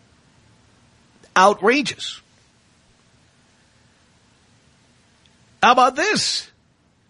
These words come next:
Wi-Fi is in many cities now. There are people who listen to this show through a live stream on their laptop, which is operating from the passenger seat of their vehicle, which usually means they have to type in a U R L.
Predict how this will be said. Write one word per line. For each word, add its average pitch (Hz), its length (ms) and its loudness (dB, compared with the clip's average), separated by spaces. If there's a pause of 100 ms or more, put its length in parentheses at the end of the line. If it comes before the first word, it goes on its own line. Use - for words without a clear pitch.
(120)
Wi-Fi 170 680 0
is 131 200 -6
in 147 120 -6
many 147 240 -2
cities 156 400 0
now. 175 360 2 (1500)
There 294 140 2
are 240 60 2
people 208 280 2
who 196 80 2
listen 220 380 0
to 170 40 -6
this 175 200 -2
show 190 520 2
through 160 220 -6
a - 20 -4
live 180 320 0
stream 208 420 -2
on 156 180 0
their 160 140 4
laptop, 180 680 0 (640)
which 180 180 -2
is 185 140 4
operating 170 480 2
from 160 160 -4
the 160 80 -2
passenger 185 580 0
seat 139 420 -4
of 147 160 -4
their 147 200 0
vehicle, 160 500 -2 (1040)
which 180 220 -2
usually 214 320 4
means 175 180 2
they 175 100 4
have 156 120 2
to 135 80 -8
type 190 320 2
in 175 80 0
a 156 40 -2
U 175 280 0
R 175 240 2
L. 202 320 -2